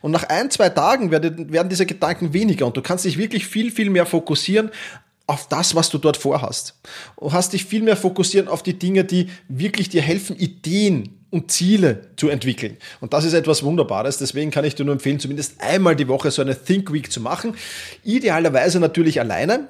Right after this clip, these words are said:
Ja, es kann da durchaus auch im, im, im, im, im, im Team oder im Familienverbund Sinn machen, je nachdem, was man halt dort planen will. Aber idealerweise alleine, da entstehen die besten Ideen. Und deswegen ist diese Think Week, also diese Denkwoche da von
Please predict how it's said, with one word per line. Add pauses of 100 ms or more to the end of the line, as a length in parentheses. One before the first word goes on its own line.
(120)
Ja,
es
kann
da
durchaus
auch
im,
im,
im,
im,
im,
im
Team
oder
im
Familienverbund
Sinn
machen,
je
nachdem,
was
man
halt
dort
planen
will. (340)
Aber
idealerweise
alleine,
da
entstehen
die
besten
Ideen.
Und
deswegen
ist
diese
Think
Week,
also
diese
Denkwoche
da
von